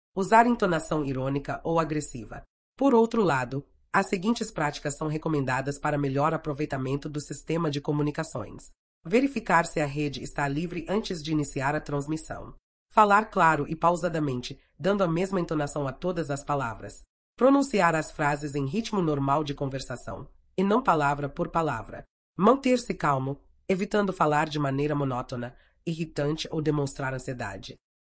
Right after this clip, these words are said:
Pensar no que vai falar antes de iniciar a transmissão. Quando se torna necessária a identificação pelo som de qualquer letra ou algarismo, para evitar confusões com pronúncias semelhantes, deve-se transmiti-los de acordo com a convenção do alfabeto fonético.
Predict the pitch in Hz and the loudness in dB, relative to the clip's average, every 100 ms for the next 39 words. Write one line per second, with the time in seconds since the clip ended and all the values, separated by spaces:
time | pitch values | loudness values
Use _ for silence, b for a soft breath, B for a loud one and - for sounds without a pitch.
0 | _ 277 302 220 214 196 170 170 160 160 | _ 2 4 4 6 2 -2 0 0 0
1 | 143 135 139 180 214 180 147 147 139 - | 0 0 -2 -2 -4 -4 -6 -4 -4 -4
2 | 123 139 147 - 151 147 165 - 98 - | -4 -4 -4 -4 -4 -4 -4 -4 -6 -12
3 | - _ _ _ 247 247 240 202 - 180 | -18 _ _ _ 6 6 4 0 4 6
4 | 180 156 147 135 - 135 127 127 135 143 | 6 2 0 -2 0 0 0 -4 -2 -2
5 | 156 143 131 - 139 135 135 135 - 156 | -2 -4 -4 -2 -4 -2 -4 -4 0 0
6 | 147 143 135 - 143 135 139 143 156 - | 0 -2 -2 0 0 0 0 0 -4 0
7 | 180 185 185 175 131 120 131 - _ - | 4 4 4 0 -2 -4 -8 -10 _ 2
8 | 185 165 160 180 196 185 175 151 151 151 | 2 2 2 2 2 0 -2 0 0 0
9 | 160 143 143 151 175 147 147 135 123 113 | -4 -2 0 0 -2 -4 -2 -2 -2 -6
10 | 120 123 B B - 165 214 214 190 208 | -8 -12 B B 0 4 4 0 -2 0
11 | 226 226 - 190 165 151 - 160 151 147 | 2 0 2 2 2 0 0 -2 0 -2
12 | 160 147 160 147 139 - 180 170 156 147 | 0 0 0 -2 -2 0 0 2 2 0
13 | 127 131 139 147 165 117 - - - | -2 -4 -4 -2 0 -2 -8 -16 -20